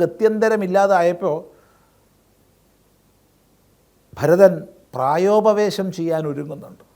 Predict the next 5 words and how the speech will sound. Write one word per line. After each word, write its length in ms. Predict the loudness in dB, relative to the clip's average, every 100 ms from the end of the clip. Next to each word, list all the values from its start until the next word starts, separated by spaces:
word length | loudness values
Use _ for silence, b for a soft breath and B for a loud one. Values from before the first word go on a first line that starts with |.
| _ _ _ _ 2
ദർഭ 240 | 2 4 2 2
വിരിച്ച്, 320 | 0 -4 -12 -18 _ _ _ _ _ _ _ _ _ _ _ _ -4
"ഇനി 100 | -2 2
മേലിൽ 260 | 8 8 8
ഞാൻ 100 | 4